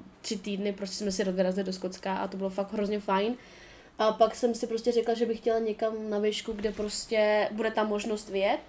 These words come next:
aniž by to někdo moc hrotil. A právě já jsem se do I S N ka dostala díky bráchovi, ten, eh, byl vlastně rok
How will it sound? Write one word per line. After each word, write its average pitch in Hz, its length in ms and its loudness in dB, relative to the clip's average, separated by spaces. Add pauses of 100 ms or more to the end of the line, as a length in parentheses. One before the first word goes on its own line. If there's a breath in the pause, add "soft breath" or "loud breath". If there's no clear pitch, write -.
(140)
aniž 220 180 -6
by 208 100 -6
to 226 120 -6
někdo 220 220 -2
moc 220 180 -4
hrotil. 233 580 0 (680 loud breath)
A 214 320 8
právě 233 440 8
já 220 100 8
jsem 220 120 -4
se 226 80 -4
do 220 60 -2
I 220 160 -2
S - 80 -2
N 226 80 0
ka 220 100 2
dostala 214 640 2
díky 208 220 -6
bráchovi, 240 460 4 (280)
ten, 226 160 -2 (140)
eh, 208 340 -2
byl 208 220 0
vlastně 202 640 0
rok 202 140 2